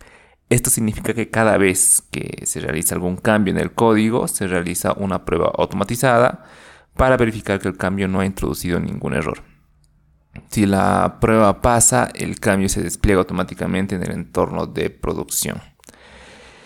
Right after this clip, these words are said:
Entonces, algunos de los beneficios que podemos encontrar al momento de implementar continuous deployment es la capacidad de entregar software más rápido a nuestros usuarios, ¿no?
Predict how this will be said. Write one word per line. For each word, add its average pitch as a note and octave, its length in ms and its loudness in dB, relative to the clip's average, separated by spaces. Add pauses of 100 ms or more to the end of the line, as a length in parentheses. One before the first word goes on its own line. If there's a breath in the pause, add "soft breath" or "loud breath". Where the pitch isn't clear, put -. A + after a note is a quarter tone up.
(200 loud breath)
Entonces, A#2 440 2
algunos C#3 260 2
de C3 80 0
los G#2+ 120 0
beneficios G#2 520 -2
que - 140 -6
podemos F#2+ 500 2
encontrar E2+ 800 0
al F#2 100 2
momento F2+ 400 -2
de E2+ 80 -4
implementar F2 520 -2
continuous G2 400 -2
deployment A2 600 0
es A#2 60 0
la A#2 160 -2
capacidad G#2+ 400 0
de G#2 80 0
entregar F2+ 380 0
software E2+ 420 2
más E2+ 380 -2
rápido E2 440 0
a E2+ 100 0
nuestros - 340 -6
usuarios, F2+ 520 0
¿no? - 200 -10